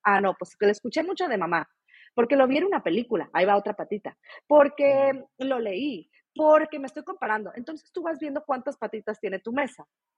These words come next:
Speaker 1: y te das cuenta que todas estas patitas solamente están reforzando la idea de que sí, tienes que trabajar mucho para generar dinero. Entonces tu mente empieza a buscar evidencia de que esa creencia sea cierta. Y entonces, ¿qué pasa?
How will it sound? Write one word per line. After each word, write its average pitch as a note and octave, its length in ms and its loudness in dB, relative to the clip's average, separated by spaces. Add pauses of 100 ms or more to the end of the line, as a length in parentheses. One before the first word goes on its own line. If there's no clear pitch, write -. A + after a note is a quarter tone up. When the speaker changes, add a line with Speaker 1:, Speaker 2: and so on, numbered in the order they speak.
(480)
Speaker 1:
y B3 80 -8
te - 60 0
das C#4+ 220 6
cuenta C#4 500 -4
que C4+ 100 0
todas C#4+ 240 0
estas E4+ 300 -6
patitas A3 580 -2
solamente C#4 680 0
están A3 240 -4
reforzando G3 840 0
la G#3+ 180 2
idea D#3+ 360 -2
de - 180 -6
que - 140 -10
sí, - 360 -10
tienes G3+ 320 2
que A#3+ 120 -2
trabajar F#3 340 2
mucho F#3 380 -4
para D#3+ 260 4
generar D3+ 320 -8
dinero. G3 360 2 (360)
Entonces G#3+ 380 0 (100)
tu D#4 100 2
mente D4 360 4
empieza G#3 480 0
a - 20 2
buscar G#3+ 380 -2
evidencia G3+ 680 2 (220)
de F#3 120 -6
que F3+ 100 -2
esa F#3 160 -2
creencia F3 480 -2
sea E3 260 -4
cierta. G#3+ 540 0
Y B3+ 140 6
entonces, A3 440 0
¿qué C#4+ 80 0
pasa? - 400 0